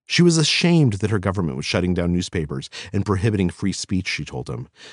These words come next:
and she despised the bureaucrats who had made it illegal for women to study certain topics in college and had forced them to wear hijabs in public.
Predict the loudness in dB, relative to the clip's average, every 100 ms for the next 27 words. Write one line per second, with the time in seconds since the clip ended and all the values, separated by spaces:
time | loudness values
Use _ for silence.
0 | -4 0 2 2 2 0 0 2 0 0
1 | 0 0 0 -2 -6 -2 0 2 2 2
2 | 0 0 0 0 0 0 0 0 0 -2
3 | 0 0 -2 -4 -6 -6 -4 -6 -6 -10
4 | -8 -2 0 0 -2 -2 -2 -4 -4 -4
5 | 0 0 0 -2 -2 -2 0 0 -2 -6
6 | -8 -4 -4 -4 -10 -20